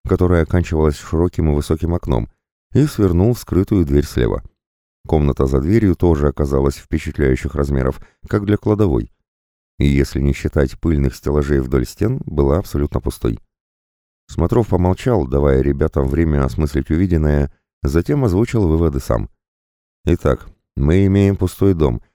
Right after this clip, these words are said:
в котором явно никого давно не было. Все окна и двери целы, ну, по крайней мере, были целы. Похоже, что бытовая техника и мебель тоже на месте. Недостаёт только солнечных панелей. Уверен, что аккумуляторы для них тоже отсутствуют.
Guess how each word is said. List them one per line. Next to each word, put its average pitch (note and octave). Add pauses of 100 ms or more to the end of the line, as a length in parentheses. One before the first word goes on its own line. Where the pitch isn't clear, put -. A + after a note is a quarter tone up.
в -
котором E2+
явно F2
никого D#2+
давно D#2
не C#2+
было. G1+ (400)
Все F#2+
окна G2
и -
двери F#2+
целы, B1+ (340)
ну, G#2+
по A2+
крайней G2
мере, F#2+
были D#2+
целы. A1 (460)
Похоже, F2
что -
бытовая F2
техника E2+
и E2
мебель E2+
тоже C#2
на C2
месте. B1+ (380)
Недостаёт F#2
только G2
солнечных F2+
панелей. B1+ (540)
Уверен, G2
что -
аккумуляторы G2+
для F#2+
них G2
тоже D#2+
отсутствуют. A1+